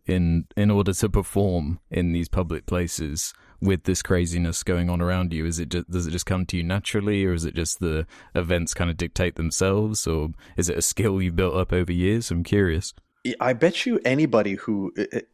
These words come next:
Speaker 2: who is put in these situations would probably say the same thing, and it's that
Speaker 1: <laughs> Really?
Speaker 2: Yes, and I, and I'm not trying to compare myself to other people who do this kind of thing, but,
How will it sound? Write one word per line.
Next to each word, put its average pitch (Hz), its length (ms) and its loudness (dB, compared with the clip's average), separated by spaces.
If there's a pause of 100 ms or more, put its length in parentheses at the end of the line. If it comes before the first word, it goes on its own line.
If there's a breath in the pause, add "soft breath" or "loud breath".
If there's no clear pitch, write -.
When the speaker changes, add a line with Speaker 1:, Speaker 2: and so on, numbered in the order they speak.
(180)
Speaker 2:
who 104 300 -6
is 110 160 -2
put - 360 0
in 123 100 0
these 110 180 0
situations 104 600 -2
would 95 100 -6
probably 104 340 0
say 92 200 -4
the 87 80 -4
same 95 240 -4
thing, 101 340 -4 (340 loud breath)
and 110 260 0
it's 117 260 2
that 107 300 4
Speaker 1:
<laughs> 120 60 -2
Really? 104 280 0 (320)
Speaker 2:
Yes, 139 600 4
and 127 140 2
I, 120 120 6
and 123 200 4
I'm 123 120 2
not 135 120 4
trying 131 160 2
to 110 60 2
compare 120 320 0
myself 117 380 2
to - 140 -4
other 104 180 0
people 107 300 -4
who 110 120 -2
do 113 180 0
this 107 340 -2 (200)
kind 104 240 -2
of 101 80 -6
thing, 120 340 -2 (400 loud breath)
but, - 320 4